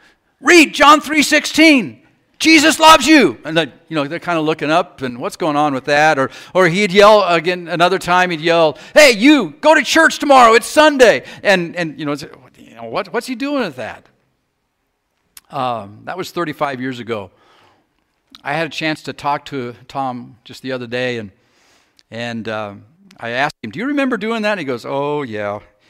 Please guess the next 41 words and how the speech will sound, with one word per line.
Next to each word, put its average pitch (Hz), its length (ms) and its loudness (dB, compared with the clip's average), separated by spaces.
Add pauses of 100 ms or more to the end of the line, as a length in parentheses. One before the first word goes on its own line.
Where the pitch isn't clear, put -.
(220)
He 170 60 -6
said, 202 180 2
"I 196 80 6
tell, 214 320 2
I 196 80 2
still 277 300 -2
tell 262 240 -2
that 233 180 2
story 139 640 -4 (180)
to - 80 -16
the 160 60 -8
guys 165 300 0
I'm 185 180 -2
working 127 380 -12
with, 113 260 -10 (300)
and 156 120 -2
I, 156 100 2
and 151 220 -6
I, 156 180 -6
I - 20 -12
say, 156 400 -6 (180)
'Never 277 320 2
lose 240 340 2
your 208 140 -2
zeal 214 380 -2
for 175 160 -8
Jesus, 151 640 -8 (760)
but 202 220 -8
be 240 100 -10
smart 117 480 -10
about 98 340 -10
it,' 127 280 -12 (160)
okay? 131 500 -12 (800)
Learn 190 300 -6
how 196 160 -4
to 190 80 -4
do 156 320 -8
it." 110 300 -16 (840)
Hence 143 340 -12
the 117 140 -14
exchange. 117 760 -16